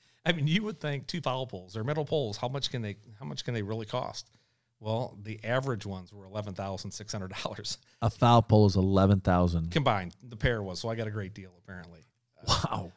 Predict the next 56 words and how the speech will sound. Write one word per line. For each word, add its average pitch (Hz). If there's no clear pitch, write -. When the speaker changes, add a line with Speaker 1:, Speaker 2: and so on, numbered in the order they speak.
Speaker 1:
but, 147
but, 214
you 208
know, 165
like 120
I -
said, 113
it's, 107
it's 131
Speaker 2:
That 165
Speaker 1:
a -
Speaker 2:
includes 156
the 123
putting 160
them 151
in 147
the 139
ground? 143
Speaker 1:
That's 117
Speaker 2:
Digging 147
the 147
Speaker 1:
the 139
Speaker 2:
hole, 139
Speaker 1:
footing, 139
the 123
Speaker 2:
pouring 147
the 123
Speaker 1:
hole, 123
Speaker 2:
c- 117
Speaker 1:
the, 113
the 180
Speaker 2:
Okay. 98
Speaker 1:
Yeah, 156
so 190
it, 190
you 202
know, 175
it 143
is, 147
it's 123
Speaker 2:
There's 147
a 170
lot 160
to 170
it. -
Speaker 1:
it's -
a 127
lot, 131
a 110
price 123
of 123
doing 127
business 113
anymore. 104
And, 98
I, -